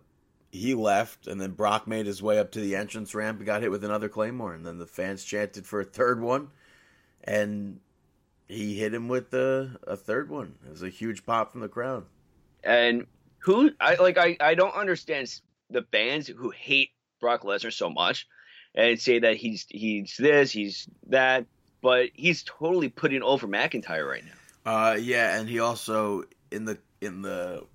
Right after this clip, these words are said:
Speaker 1: it was, like, a clip that went viral from Monday Night Raw, I guess you would say, is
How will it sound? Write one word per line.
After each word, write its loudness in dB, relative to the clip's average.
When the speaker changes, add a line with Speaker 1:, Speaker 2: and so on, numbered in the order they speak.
Speaker 1:
it -4
was, -4
like, 2
a -4
clip -4
that 0
went -8
viral -2
from -4
Monday -4
Night -2
Raw, 2
I 2
guess -2
you -6
would -6
say, -4
is -4